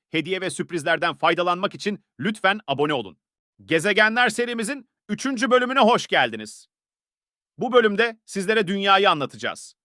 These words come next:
Haydi başlayalım. Dünya, canlıların bilinen tek yaşam yeridir. Gezegenimizin yaşı yaklaşık olarak dört buçuk milyar yıldır. Dünyada yaklaşık sekiz nokta yedi milyon canlı türü vardır.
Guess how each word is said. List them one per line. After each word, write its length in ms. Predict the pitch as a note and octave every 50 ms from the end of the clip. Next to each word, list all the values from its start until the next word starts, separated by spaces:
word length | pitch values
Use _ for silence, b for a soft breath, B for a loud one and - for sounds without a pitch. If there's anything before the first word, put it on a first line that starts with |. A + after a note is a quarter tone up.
| _ _
Haydi 260 | - - G#3+ G#3 F#3+ F3+
başlayalım. 540 | F#3+ F3+ C#3+ - D#3 C#3+ A#2+ A2 G2 G#2 _ _ _ _ _ G#2+
Dünya, 500 | A2+ E3 F3 F3 F3+ F3 E3+ E3+ E3 E3 - _ -
canlıların 600 | A2+ - F#3 F#3 F3+ F3+ F3+ F3+ F#3 F#3 F3+ E3 D3+
bilinen 300 | E3+ E3+ E3+ E3+ D#3+ C3+
tek 280 | - - G#3 - -
yaşam 360 | D#3+ D3 C3+ - D#3+ C#3 C3+
yeridir. 440 | C3 A#2+ A2 G#2 F#2+ F2+ - - _ _ _ _ _ _ _ _
Gezegenimizin 680 | C3 E3+ G3 E3 G#3 G#3 G#3 G#3+ G#3+ G#3+ G3 F3 A3+ A3
yaşı 380 | F3+ D#3 - - D#3+ F3+ G#3+ - _ _ _ _ -
yaklaşık 380 | E3+ E3+ - G3+ F3 - F#3
olarak 360 | G3+ E3+ D3+ D3 D#3+ F3 - - A#2
dört 200 | C3+ F3+ F3+ -
buçuk 220 | F#3 E3+ - F#3+ -
milyar 280 | C#3+ D3+ D3 D3+ C#3+
yıldır. 340 | B2+ A#2 A2 G2+ A2 A2 - _ _ _ _ _ _ _ -
Dünyada 520 | A2 D#3+ G3 A3 B3 B3 B3 B3 A#3+ D#4 C#4
yaklaşık 480 | G3 C4 F3 - - G3 - A#3 G3+
sekiz 340 | - - F#3 F#3 C4+ C#4 G#3
nokta 220 | G#3 A3 G#3 - B3
yedi 300 | D#3+ D3 E3 D3+ B3 A#3+
milyon 280 | A#3+ A3 A#3 A#3+ A3
canlı 280 | F3+ G3 G3 G3+ G#3 -
türü 200 | - E3+ F#3 E3+
vardır. 320 | C#3 G#2+ F2+ - E2 -